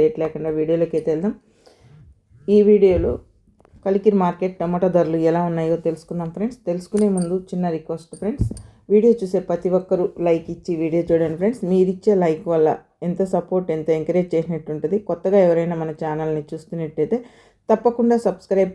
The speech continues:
చేసుకోండి. పక్కనే ఉన్న గంట సింబల్ క్లిక్ చేసి all అనే దాన్ని క్లిక్ చేశారంటే అందరికంటే ముందుగా ఈ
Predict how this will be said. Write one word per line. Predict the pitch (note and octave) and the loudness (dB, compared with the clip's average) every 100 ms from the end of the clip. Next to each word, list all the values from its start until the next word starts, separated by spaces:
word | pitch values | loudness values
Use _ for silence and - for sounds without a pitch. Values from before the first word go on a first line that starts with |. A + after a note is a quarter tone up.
| - | -4
చేసుకోండి. | F3 - F3 F3+ G3 | -4 -2 -2 -2 -2
పక్కనే | F3 G3 G3 F#3 | -4 0 0 2
ఉన్న | F3 D#3+ | 0 0
గంట | D#3+ D3+ | -2 -4
సింబల్ | E3+ E3 E3 | -4 -4 -6
క్లిక్ | D#3 _ | -10 _
చేసి | F#3+ F#3 C#4 - _ - - D#3 | -4 -2 -6 -10 _ -20 -8 0
all | F#3 B3 | 2 4
అనే | A#3+ A#3 | 4 4
దాన్ని | A#3+ A3 | 2 2
క్లిక్ | F3+ F3 - | 0 -4 0
చేశారంటే | G#3+ G#3+ G3 F3+ F#3+ F#3 | 2 4 2 2 0 0
అందరికంటే | E3+ F3 F#3 F3+ F3 | -2 -2 0 2 0
ముందుగా | E3 F3 D4+ - _ _ - | 0 -2 -2 -8 _ _ -6
ఈ | A3+ | 2